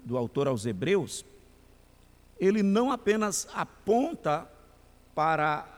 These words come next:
o cumprimento dele no dia da semana, o dia sétimo, mas ele aponta também para a promessa de Canaã. Observa, por gentileza, no verso de número oito. "Ora,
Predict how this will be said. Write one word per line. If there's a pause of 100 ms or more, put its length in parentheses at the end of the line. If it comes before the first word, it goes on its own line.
(1200)
o
cumprimento
dele (320)
no
dia
da
semana,
o
dia
sétimo, (560)
mas
ele
aponta
também
para
a
promessa
de
Canaã. (120)
Observa, (460)
por
gentileza,
no
verso
de
número
oito.
"Ora,